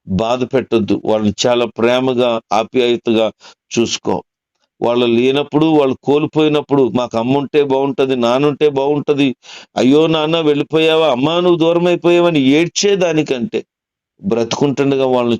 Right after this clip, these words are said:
చూడాలి. ఇలా చేస్తారు చాలా మంది. బతుకున్నప్పుడు గుప్పుడు మెతుకులేయరు, కొంచెం గంజినీళ్ళు వేయరు, కానీ చనిపోయిన తర్వాత మాత్రం ఊరంతా పిలిచి బిర్యానీలు,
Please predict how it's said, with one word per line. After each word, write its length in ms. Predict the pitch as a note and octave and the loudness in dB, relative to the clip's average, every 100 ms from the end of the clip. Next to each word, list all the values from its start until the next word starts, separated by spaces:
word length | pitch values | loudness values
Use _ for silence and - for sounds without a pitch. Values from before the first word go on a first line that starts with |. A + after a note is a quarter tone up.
| - | -2
చూడాలి. 380 | G#2+ A2 G#2 G#2 - _ _ _ _ _ _ _ _ _ | -2 -2 -2 -6 -8 _ _ _ _ _ _ _ _ _
ఇలా 220 | A2 A2+ | -2 0
చేస్తారు 600 | A2+ A#2+ B2 - C#3+ C#3 C3+ | 0 -2 -4 -2 -2 0 0
చాలా 220 | C3 C3+ C3+ | 0 0 0
మంది. 440 | B2+ A#2+ A#2 A2 | 0 0 -2 -4
బతుకున్నప్పుడు 920 | G2 A2+ - C3+ C3+ C#3 - C#3+ C3 - _ _ - | -4 -4 -2 0 0 0 -2 0 -2 -4 _ _ -4
గుప్పుడు 240 | A#2 A#2+ C3 | -2 0 0
మెతుకులేయరు, 840 | B2 A#2+ A#2 D3 D3 D3+ D#3 D#3 - | 0 -2 -2 0 2 2 2 0 -4
కొంచెం 420 | - C#3 C#3+ D3 A#2+ | -4 -2 0 0 0
గంజినీళ్ళు 500 | B2 C3 C#3+ C#3+ C#3+ | 0 0 0 0 0
వేయరు, 200 | C#3 C#3+ | 2 2
కానీ 520 | C3+ C3 D#3+ - G3+ _ _ _ - | 2 0 0 -2 -8 _ _ _ -20
చనిపోయిన 640 | _ - A#2+ C3+ E3 F3+ | _ -4 -2 0 0 0
తర్వాత 420 | F3 D#3+ E3 D#3 | 0 0 0 0
మాత్రం 360 | D#3 D3+ D3+ C#3+ | 0 -2 0 0
ఊరంతా 600 | B2 C3+ D#3+ E3 D#3 E3+ | 2 2 2 0 -2 -2
పిలిచి 420 | D#3+ D#3+ C#3 C#3+ | 0 -2 0 -2
బిర్యానీలు, 920 | A2 A#2 B2 D3 D#3 E3 F3 F3 D#3 | 0 2 2 2 2 0 0 0 -2